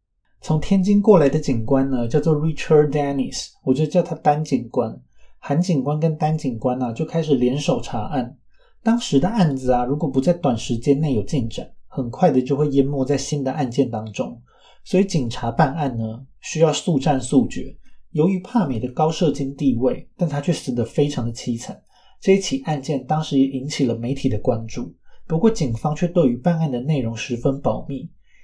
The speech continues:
连帕美的死状都没有对外透露，所以外面流传的啊，大多都是像妖狐作祟这一种捕风捉影的传闻。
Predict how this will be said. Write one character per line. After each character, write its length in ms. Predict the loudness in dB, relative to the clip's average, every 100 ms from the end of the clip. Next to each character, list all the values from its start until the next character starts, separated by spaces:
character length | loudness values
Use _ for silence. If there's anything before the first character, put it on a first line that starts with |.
| -14 -4
连 180 | -4 -4
帕 260 | -2 -2
美 140 | -2 -2
的 100 | -4
死 240 | -2 -6
状 260 | -2 -2 0
都 120 | -2
没 80 | 0
有 80 | -2
对 180 | 4 6
外 180 | 6
透 260 | 4 0 0
露， 300 | 0 -4 -6 -16
所 160 | 0 2
以 60 |
外 160 | 4 2
面 260 | 2 2
流 220 | 2 2 0
传 300 | 0 -2 0
的 120 | -2
啊， 160 | -2 -4 -4
大 160 | -2
多 200 | 2 2
都 120 | 2
是 100 | 0
像 220 | 0 0 2
妖 180 | 2
狐 160 | 4 2
作 300 | 2 4 2
祟 200 | 0 -4 0
这 80 |
一 80 | 0
种 220 | 0 -2 -2
捕 140 | -4
风 260 | -4 -6 -2
捉 180 | -2
影 120 | 0 -2
的 80 |
传 340 | -6 -6 -6 -6
闻。 180 | -8